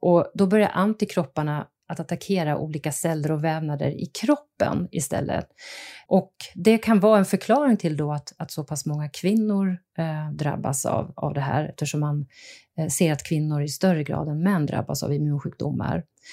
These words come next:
Och, eh, det finns ju fler hypoteser, eh, andra hypoteser också. Eh, men det här är ju en av dem då, att den skulle kunna vara, som skulle kunna förklara den här autoimmuna reaktionen.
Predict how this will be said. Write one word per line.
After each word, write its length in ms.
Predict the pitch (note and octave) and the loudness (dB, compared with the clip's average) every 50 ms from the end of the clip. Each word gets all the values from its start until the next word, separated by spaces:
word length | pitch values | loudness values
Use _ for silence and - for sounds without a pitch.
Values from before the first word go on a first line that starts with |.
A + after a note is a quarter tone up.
| - - - - _ _ - | -20 -20 -20 -20 _ _ 2
Och, 420 | G3 F#3 F#3 _ _ _ _ - | 2 2 2 _ _ _ _ 2
eh, 300 | F#3+ F#3 F3+ F3 F3 F3 F3 D3 | 4 4 4 4 2 0 -2 0
det 80 | - G#3 | -2 4
finns 220 | - A3+ G#3 - | 6 6 6 6
ju 40 | A#3 | 2
fler 320 | - - C#4 D4 C#4+ C4 G#3+ | -2 2 4 6 8 8 8
hypoteser, 840 | E3 F3 - D#3+ - - C#3+ - - C3+ - - - G#2+ D3 E3+ - _ _ - | 6 4 2 0 -2 -2 -2 -2 -2 -4 -4 -2 0 0 0 0 -4 _ _ -4
eh, 180 | D#3+ D#3 - F3+ | -4 -2 2 2
andra 200 | F#3+ G3 F#3+ F3+ | 4 4 4 4
hypoteser 580 | E3 D3+ - D3 - - - C3 C#3 - - | 2 0 -2 -4 -4 -2 -4 -4 -4 -6 -8
också. 420 | - - - - - - - D#3 C#3 _ _ _ | -8 -10 -8 -6 -4 -4 -4 -4 -6 _ _ _
Eh, 320 | D#3 D3+ D3 D3 D3 D3 D3 D3 D#3 F#3 | -6 -4 -4 -4 -4 -4 -6 -6 -6 -2
men 140 | - E3+ F3+ | 0 2 2
det 60 | F#3 | 4
här 180 | F#3 G#3 F#3+ | 4 4 4
är 100 | E3 D3+ | 4 4
ju 140 | D3 D3+ D3+ | 2 2 2
en 320 | - - F3+ F3 D#3 C#3+ - | 2 2 2 2 0 -2 -2
av 180 | - - - | -2 -4 -4
dem 160 | - - - | -4 -6 -6
då, 120 | - - - | -6 -6 -8
att 120 | D3+ C#3 | -8 -10
den 80 | - C#3+ | -10 -12
skulle 200 | - - C#3+ C#3 | -10 -10 -12 -8
kunna 180 | - D3+ D3 | -6 -4 -4
vara, 260 | C3+ - - - C#3+ C3 - _ _ _ _ _ _ _ _ _ _ | -2 -2 -2 -2 -4 -8 -10 _ _ _ _ _ _ _ _ _ _
som 180 | - - - | -18 -16 -16
skulle 180 | - - - D3+ | -6 -4 -2 0
kunna 120 | - D#3+ | 0 0
förklara 340 | C#3+ - C#3 - F#3+ F#3+ D#3+ | 0 -2 0 2 4 4 4
den 100 | C#3+ D3 | 4 2
här 160 | C3+ - - | 2 2 0
autoimmuna 520 | C#3+ C#3+ - - - - - - - - - | -2 -2 -2 -2 -2 -2 0 0 -2 -2 -2
reaktionen. 640 | - - - - - G2 F#3 E3 - - - - | -4 -6 -8 0 2 2 2 2 0 -4 -6 -8